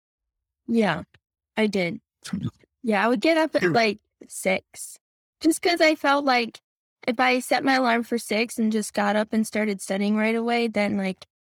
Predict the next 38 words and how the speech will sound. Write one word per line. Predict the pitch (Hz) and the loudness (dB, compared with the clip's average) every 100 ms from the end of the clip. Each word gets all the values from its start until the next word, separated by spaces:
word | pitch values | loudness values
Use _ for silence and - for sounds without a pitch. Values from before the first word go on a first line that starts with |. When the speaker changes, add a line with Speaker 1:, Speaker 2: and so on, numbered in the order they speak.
| _ _ _ | _ _ _
Speaker 1:
I | 202 | -4
didn't | 196 220 | 0 2
even | 226 220 | 2 0
have | 208 - | -2 -6
to | 190 | -6
think | 190 185 | -6 -6
about | 185 165 165 | -8 -10 -10
it. | - - _ _ _ | -10 -12 _ _ _
'Cause | - 240 | -2 0
if | 240 - | 0 0
I | 247 247 | 0 0
wouldn't | 220 220 226 240 - | 0 -2 0 0 -2
set | 254 240 | -2 -2
my | 247 240 | -2 0
alarm, | 240 247 247 | 0 0 0
I'd | 226 208 | 0 -2
get | 208 202 | 0 0
up | 196 - | 0 -2
and, | 190 | -6
like, | 185 180 | -4 -6
kind | 202 196 | -4 -4
of | 190 | -2
take | - 202 190 | -2 -4 -4
my | 190 | -4
Speaker 2:
Right. | 185 | -4
Speaker 1:
time | 190 180 190 185 | -2 -2 -2 -2
and | 185 | -2
then | 185 | -2
be | 190 185 | -2 -2
like, | 180 175 | -4 -4
"Oh, | - 190 | -4 -2
I | 185 | -4
guess | 180 202 208 | -2 -2 -2
I | 208 | -4
should | - 202 | -4 -4
go | 202 202 | -4 -4
Speaker 2:
Yeah. | 208 202 226 | -2 -2 -2
Speaker 1:
study." | 247 | -4